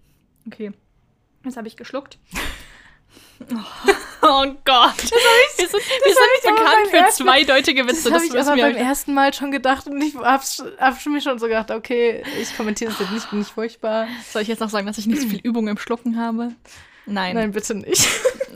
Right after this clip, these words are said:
Speaker 1: <laughs> Tschüss, alle unter achtzehn.
Speaker 2: <laughs>
Speaker 1: Ja,
Speaker 2: War nett mit
Speaker 1: wobei,
Speaker 2: euch.
Speaker 1: ähm,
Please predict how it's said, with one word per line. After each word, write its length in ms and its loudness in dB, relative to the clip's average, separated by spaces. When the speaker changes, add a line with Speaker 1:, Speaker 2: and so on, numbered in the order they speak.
Speaker 1:
<laughs> 680 2
Tschüss, 300 -4
alle 180 0
unter 280 0
achtzehn. 520 -2
Speaker 2:
<laughs> 40 -20
Speaker 1:
Ja, 120 -4
Speaker 2:
War 80 2
nett 20 0
mit 100 0
Speaker 1:
wobei, 260 2
Speaker 2:
euch. 80 -6
Speaker 1:
ähm, 500 -4